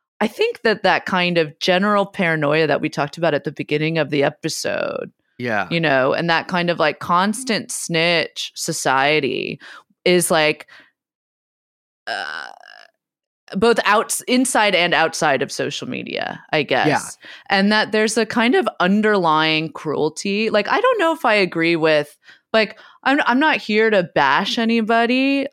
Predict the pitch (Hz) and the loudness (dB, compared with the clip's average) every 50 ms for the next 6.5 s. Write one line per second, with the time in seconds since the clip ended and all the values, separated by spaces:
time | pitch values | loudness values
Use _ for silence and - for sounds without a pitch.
0 | - - 185 170 165 - 185 202 208 208 196 - - 202 196 196 185 - - 170 | -2 0 0 0 0 0 -2 -2 -2 -2 -4 -4 -4 -2 -2 -2 -4 -4 -4 -4
1 | 165 160 165 165 165 165 160 151 - 151 139 139 135 143 156 165 180 190 190 170 | -2 0 0 2 2 2 0 -2 -2 -2 0 0 0 0 0 0 0 0 -2 -2
2 | - 214 220 233 233 240 208 269 294 349 320 - 240 220 214 208 - - 185 170 | -2 2 2 4 4 4 4 4 2 2 2 0 0 -2 -2 -2 -4 -2 0 0
3 | 160 - - 170 160 151 143 - - - 196 185 185 - 175 160 151 - - 151 | 0 0 0 0 -2 -2 -2 -4 -2 -2 -2 -2 0 -2 -4 -4 -4 -4 -6 -4
4 | 143 139 - - - 143 127 131 139 - - 143 135 127 123 139 127 - 156 127 | -4 -4 -4 -6 -4 -4 -4 -4 -6 -6 -4 -2 0 0 0 -2 -4 -4 -6 -8
5 | 139 139 - - - 202 151 123 - 127 101 - 127 104 87 90 - - - - | -8 -8 -4 0 0 2 2 0 -2 -2 0 0 0 0 -2 -4 -6 -6 -6 -8
6 | - - 135 127 110 80 - - - | -6 -6 -4 -4 -4 -6 -10 -14 -18